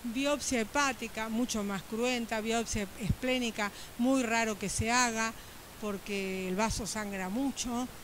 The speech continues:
así que es muy raro que a-, lleguemos a eso, ¿eh? Y hacemos la salvedad de que ustedes tienen que poner hemocultivos seriados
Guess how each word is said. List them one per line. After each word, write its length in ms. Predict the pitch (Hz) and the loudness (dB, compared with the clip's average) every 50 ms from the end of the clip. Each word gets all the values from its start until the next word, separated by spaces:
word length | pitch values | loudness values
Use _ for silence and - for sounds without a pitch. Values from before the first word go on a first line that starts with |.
| - - | -10 -4
así 280 | 196 190 175 - - 214 | 0 0 2 2 2 0
que 460 | - - 202 190 190 190 190 196 220 214 | 0 2 2 4 4 4 4 2 2 2
es 120 | 208 208 | 4 4
muy 180 | 196 208 220 220 | 4 4 2 2
raro 340 | 202 202 233 233 214 208 185 | 0 0 -2 0 0 -2 -2
que 100 | 196 180 190 - - | -2 -4 -4 -6 -6
a-, 320 | 190 185 190 202 - - - | -8 -8 -6 -6 -8 -6 -6
lleguemos 500 | 202 196 202 214 214 214 220 214 196 185 | -4 -4 -2 -2 -2 -2 -2 -2 -2 -2
a 180 | 185 208 247 | -2 0 0
eso, 440 | 285 294 269 - - - 247 254 294 330 - - - - - - - - - - | 0 0 0 -2 -6 -8 -8 -8 -8 -8 -12 -14 -14 -14 -14 -14 -14 -14 -10 -8
¿eh? 220 | 220 226 247 277 285 - - - - - - - | -6 -4 -4 -4 -6 -8 -10 -14 -14 -14 0 6
Y 340 | 311 320 349 370 370 359 - - - - - - - - - - - - - - - - - - - - - - - - - - - 254 | 8 8 10 8 8 4 0 -4 -10 -14 -14 -14 -14 -14 -14 -14 -14 -14 -16 -16 -16 -16 -16 -16 -16 -16 -16 -16 -14 -14 -14 -10 -6 -6
hacemos 540 | 262 254 226 - 302 330 339 339 339 330 | -6 -6 -6 -2 -2 -2 0 0 -2 -2
la 160 | 302 269 254 226 | -2 -2 -4 -4
salvedad 800 | - 247 226 214 208 202 208 208 214 220 214 202 196 202 214 - - - - - - - - - - - - - - | -4 -2 0 0 0 2 2 4 4 4 4 2 2 -2 -4 -6 -10 -12 -14 -14 -14 -14 -14 -16 -16 -16 -16 -12 -4
de 140 | - 214 214 | -2 -2 2
que 160 | - 233 226 | 4 4 6
ustedes 400 | 226 196 - - 269 285 294 269 | 4 4 4 4 6 6 6 4
tienen 260 | - 294 262 254 247 | 4 2 2 2 2
que 120 | 214 226 208 | 2 0 0
poner 320 | 214 220 220 214 214 208 | 0 0 2 4 4 4
hemocultivos 720 | 220 220 220 220 202 - 247 247 220 294 311 302 302 294 - | 4 4 2 2 0 0 -2 0 2 2 2 2 2 0 0
seriados 560 | - 247 233 220 247 254 269 269 262 254 233 | 0 0 0 2 4 4 4 4 4 0 -2